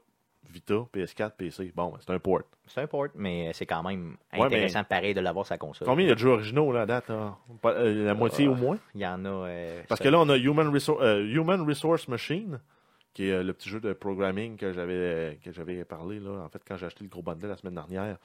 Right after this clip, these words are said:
Speaker 2: Yes.
Speaker 1: qui est un jeu qui ressemble à de la programmation assembleur.
Speaker 2: Yes.
Speaker 1: Donc, c'est pas pour beaucoup de monde.
Speaker 2: Non, vraiment pas, là.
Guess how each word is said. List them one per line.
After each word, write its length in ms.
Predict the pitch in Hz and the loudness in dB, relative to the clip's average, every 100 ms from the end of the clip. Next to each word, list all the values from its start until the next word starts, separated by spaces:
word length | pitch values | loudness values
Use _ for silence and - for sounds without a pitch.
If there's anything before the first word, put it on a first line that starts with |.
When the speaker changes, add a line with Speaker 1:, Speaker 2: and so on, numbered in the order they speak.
| - | -8
Speaker 2:
Yes. 200 | 95 - | -8 -8
Speaker 1:
qui 80 | 101 | -6
est 80 | 101 | -2
un 120 | 95 | -2
jeu 240 | 87 104 | 0 0
qui 200 | 113 107 92 | 0 -4 -4
ressemble 420 | 87 95 113 107 | -2 0 0 0
à 40 | |
de 40 | 90 | 0
la 60 | |
programmation 460 | 87 90 87 82 98 | -2 -4 -4 -6 -6
assembleur. 420 | 90 87 80 85 170 _ _ _ - | -6 -8 -6 -8 -12 _ _ _ -10
Speaker 2:
Yes. 80 | 98 | -8
Speaker 1:
Donc, 80 | - | -6
c'est 100 | 95 | -6
pas 120 | 87 | -6
pour 140 | 87 | -6
beaucoup 200 | 82 82 87 | -10 -14 -12
de 60 | |
monde. 140 | 80 107 - - - | -12 -12 -18 -20 -14
Speaker 2:
Non, 160 | 90 92 | -10 -10
vraiment 320 | 87 82 104 | -10 -10 -10
pas, 120 | 113 | -12
là. 60 | 143 | -12